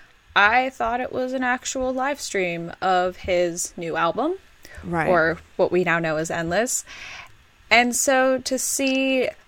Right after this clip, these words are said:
Speaker 1: the aftermath that that was, in fact, the visual album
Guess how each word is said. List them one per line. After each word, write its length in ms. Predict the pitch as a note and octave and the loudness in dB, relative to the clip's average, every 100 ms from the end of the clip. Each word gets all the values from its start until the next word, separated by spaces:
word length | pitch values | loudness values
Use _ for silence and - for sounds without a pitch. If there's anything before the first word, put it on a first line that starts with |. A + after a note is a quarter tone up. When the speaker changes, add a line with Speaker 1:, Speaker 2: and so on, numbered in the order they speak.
| _ | _
Speaker 1:
the 200 | B3 A#3+ | -4 0
aftermath 680 | - A3+ A#3 B3+ A3 F#3+ - | 4 2 0 -4 -2 -4 -4
that 240 | G3+ - | -4 -4
that 320 | - G3 F#3+ - | 0 2 2 -2
was, 340 | F#3+ A3+ C4+ | 2 2 2
in 180 | C#4+ G#3 | -2 0
fact, 580 | - D#3 D3+ - - - _ - | 2 2 2 -4 -14 -14 _ -10
the 120 | G#3 | -2
visual 360 | G3 F#3+ F3+ - | -2 0 -4 -2
album 580 | E3+ E3 D#3+ G3 B3+ | 0 0 -2 -4 -6